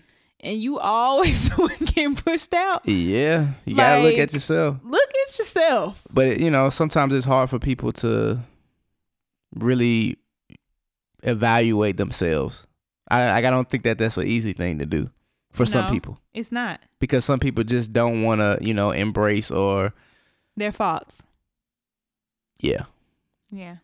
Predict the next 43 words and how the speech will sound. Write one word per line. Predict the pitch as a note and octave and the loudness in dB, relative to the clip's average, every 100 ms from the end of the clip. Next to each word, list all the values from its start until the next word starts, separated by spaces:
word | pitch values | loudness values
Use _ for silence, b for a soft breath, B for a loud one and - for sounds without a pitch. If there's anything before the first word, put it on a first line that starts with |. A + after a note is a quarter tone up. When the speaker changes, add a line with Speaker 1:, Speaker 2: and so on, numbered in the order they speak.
| _ _ - | _ _ -8
Speaker 2:
Yeah, | F2 D#2 - | -4 -4 -4
and | A2 | -4
I | G#2+ - | -4 -2
Speaker 1:
I | A3 | -2
mean, | B3+ B3+ | 0 0
I | A#3 - | 0 0
think | D4 B3+ | -2 0
that | A#3 G#3+ | -2 -2
I'm | C4+ | -2
pretty | C#4 C#4 G#3+ | -2 -4 -4
quick | - C#4 G#3 - - | -4 -4 -4 -8 -8
to | G#3+ D#3 D#3 D#3+ F#3+ _ _ _ _ - | -6 -6 -6 -8 -10 _ _ _ _ -6
put | - G#3+ | -4 -4
stuff | - F3 - | -6 -10 -8
on | D#3 | -10
myself. | D3 F#3+ - E2+ - - - _ b b b | -8 -12 -10 -12 -14 -18 -20 _ b b b
Because | A3 B3+ A3+ | -4 -2 0
a | |
lot | A#3 C#4 | 0 0
of | D4+ | 0
times | D4+ B3 A3+ | -2 -2 -2
it's | G#3+ | -6
easier | A3+ B3+ B3+ A#3 | -4 -4 -2 -2
for | A3+ A3+ | -2 -2
me | G#3 G3+ | -2 -2
to | |
try | G3+ G3+ | 0 0
to | F#3 | 0
blame | F#3+ G3 | -2 -2
myself | F#3+ F#3 G3+ G3 | -2 -2 -2 -2
for | A3 | -2
something | - A3+ B3 A3 | -2 -2 -2 -2
than | G3+ | -2
to | F#3 | -4
try | F3+ G#3 | -4 -2
to | F#3 | -2
get | F3 F#3 | -2 -2
somebody | F#3+ F3+ E3+ F3 | -2 -2 -2 -2
else | E3+ | -4
to | - G3+ E3 | -6 -8 -6
take | - D3 | -8 -8
the | - | -10
blame. | G#2+ B1 A3+ | -8 -6 -8